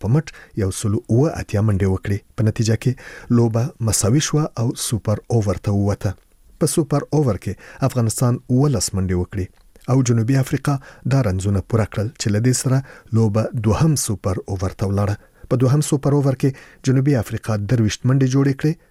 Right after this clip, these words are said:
او افغانستان یوازې نولس رنزونه وکړل. په دې خپرونه کې پر دې خبرې کوو چې افغان لوبډلې څنګه لوبه وکړه، آیا تر دې ښه لوبه کېدای شوی، آیا د دې لوبې د ګټلو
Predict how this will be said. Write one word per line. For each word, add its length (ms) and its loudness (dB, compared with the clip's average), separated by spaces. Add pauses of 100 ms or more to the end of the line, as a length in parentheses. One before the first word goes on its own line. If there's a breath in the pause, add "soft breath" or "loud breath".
(340 soft breath)
او 140 0
افغانستان 480 -2
یوازې 480 0 (240)
نولس 340 0 (280)
رنزونه 400 0
وکړل. 340 -4 (1600)
په 60 2
دې 100 2
خپرونه 360 2
کې 160 0
پر 140 2
دې 140 4
خبرې 280 0
کوو 200 -2
چې 60 -4 (480 loud breath)
افغان 300 2
لوبډلې 400 2 (320)
څنګه 300 2
لوبه 240 2
وکړه، 240 -8 (220)
آیا 140 2 (140)
تر 180 0
دې 100 4 (340 loud breath)
ښه 180 0
لوبه 180 -2 (140)
کېدای 340 2
شوی، 180 -2 (440 loud breath)
آیا 180 4 (140)
د 20 -2 (160)
دې 140 2 (260)
لوبې 340 2 (140)
د 40 -4 (560)
ګټلو 320 0